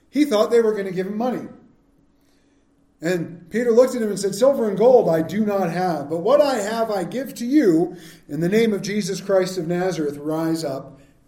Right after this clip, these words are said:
and walk." And he did. And leaping and praising God, they went into the temple together, and that led to all kinds of issues. They got arrested for it. And when they were before the Sanhedrin, they were asking him all kinds of questions.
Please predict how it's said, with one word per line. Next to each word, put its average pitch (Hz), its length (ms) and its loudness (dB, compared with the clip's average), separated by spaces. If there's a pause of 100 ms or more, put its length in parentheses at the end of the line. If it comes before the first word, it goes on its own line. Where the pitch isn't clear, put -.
and 113 300 -20
walk." - 440 -20 (600)
And 139 100 -16
he 214 80 -10
did. 311 360 0 (880)
And 196 420 -2
leaping 262 580 4
and 190 200 -8
praising 262 520 4
God, 277 360 4
they 214 120 4
went 247 240 2
into 226 720 -6
the 214 100 -2
temple 220 460 2
together, 196 500 0
and 160 100 2
that 180 220 -2
led 175 200 -2
to 156 80 0
all 160 380 -4 (160)
kinds 165 300 -4
of 139 100 -10
issues. 160 440 -4
They 143 140 -8
got 135 180 -8
arrested 196 600 -4
for 220 320 2
it. 220 160 -6 (360)
And 160 120 0
when 165 120 0
they 170 80 0
were 165 120 -2
before 208 380 2
the 220 100 0
Sanhedrin, 214 680 -2
they 170 100 0
were 156 140 2
asking 220 400 -4
him 185 80 -2
all 214 160 0
kinds 208 260 -2
of 165 60 -6
questions. 254 520 4